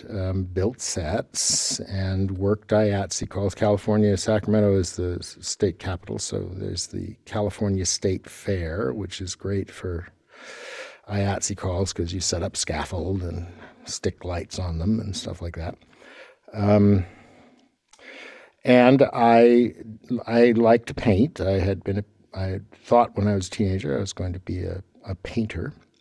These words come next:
Um, and so, lo and behold, you know, uh, particularly in the nineteen seventies, people could paint sets. So I did some of that, and then, as often happens, when you paint a set, somebody else will ask you to design one. So I did a few of those.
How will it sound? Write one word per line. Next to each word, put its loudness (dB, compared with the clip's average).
Um, -2
and -8
so, -4
lo -2
and 0
behold, 2
you -4
know, -4
uh, -8
particularly -2
in -4
the -6
nineteen -6
seventies, -6
people -4
could -6
paint 0
sets. -2
So 2
I 6
did 6
some 6
of 6
that, 8
and 8
then, 6
as -2
often -2
happens, -6
when -4
you -4
paint 2
a -2
set, -4
somebody 0
else -2
will -8
ask -8
you -8
to -12
design 2
one. -6
So -6
I -6
did -8
a -10
few -8
of -6
those. -8